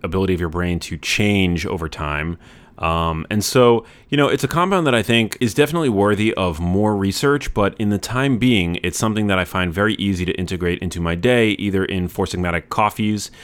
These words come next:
um, which combine coffee and lion's mane, or just in the elixirs that they have that taste great. So if you'd like to give lion's mane a try,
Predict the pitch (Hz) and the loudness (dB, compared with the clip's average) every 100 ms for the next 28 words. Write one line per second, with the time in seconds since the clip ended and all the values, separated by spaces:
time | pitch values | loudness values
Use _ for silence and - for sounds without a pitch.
0 | - - 85 85 - 87 90 87 87 85 | -20 -6 -4 -2 -4 -2 -2 -2 -2 -4
1 | 87 87 82 82 95 104 95 104 104 98 | -2 -4 -4 -4 -2 -2 -2 0 0 -2
2 | - - - - _ - 127 127 139 131 | -8 -20 -20 -20 _ 0 0 2 2 4
3 | 113 107 120 - 82 80 82 76 76 73 | 4 4 2 0 -4 -2 -4 -4 -4 -4
4 | 82 - - 85 - 90 82 76 - 98 | -6 -6 -4 -4 -2 -4 -4 -4 -2 2
5 | 92 85 123 101 147 190 151 127 110 113 | 4 2 0 2 2 4 2 2 2 2
6 | 101 101 101 95 101 90 - 92 92 98 | 4 0 0 0 0 -2 0 0 2 0